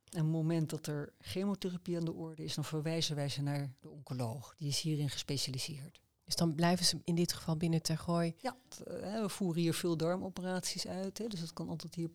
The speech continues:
Speaker 1: of in de meeste gevallen hier plaatsvinden. Daar hebben onze chirurgen veel ervaring mee. En, eh, we hebben ook alle vormen van chemotherapie kunnen we hier bieden. Eh, diagnostiek wordt hier uitgevoerd, bevolkingsonderzoek. En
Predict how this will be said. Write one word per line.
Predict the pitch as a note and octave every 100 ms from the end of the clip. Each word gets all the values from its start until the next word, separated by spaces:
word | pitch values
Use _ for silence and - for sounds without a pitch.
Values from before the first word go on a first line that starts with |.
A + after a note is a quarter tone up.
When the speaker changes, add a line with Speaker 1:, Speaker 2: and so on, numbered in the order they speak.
| - _ _ _
Speaker 1:
of | -
in | D#3+
de | D#3
meeste | E3 D#3
gevallen | - - D#3+ D3+
hier | D#3+
plaatsvinden. | D#3+ E3 D#3+ - D#3+ D#3 D#3 D3+
Daar | D#3 - _ _ _ _
hebben | D#3 D3+
onze | D3+ C#3+
chirurgen | - D#3 D#3+ D3+ C#3
veel | E3
ervaring | D#3+ - D#3+ E3 D#3+
mee. | D#3 D#3 D#3
En, | E3 D#3 E3+
eh, | E3 D#3+ D#3 D#3
we | G#3 A3+
hebben | F3 E3
ook | E3
alle | D#3+ D#3
vormen | - E3 D#3
van | D3
chemotherapie | - G3 G3 F3 E3+ E3 E3+
kunnen | E3 E3
we | D#3+
hier | D#3
bieden. | D#3 D#3 D#3+ F#3 - - - - _ _
Eh, | - D3
diagnostiek | C3+ D3+ - D#3+ - G#3+ G#3 - - - _ _ _
wordt | E3 D#3
hier | E3
uitgevoerd, | E3+ D#3+ - C#3 D3 C#3 C#3 C#3+
bevolkingsonderzoek. | D3 C#3 E3+ E3 - D#3+ D3 B2 C#3 C3+ -
En | - D3 C#3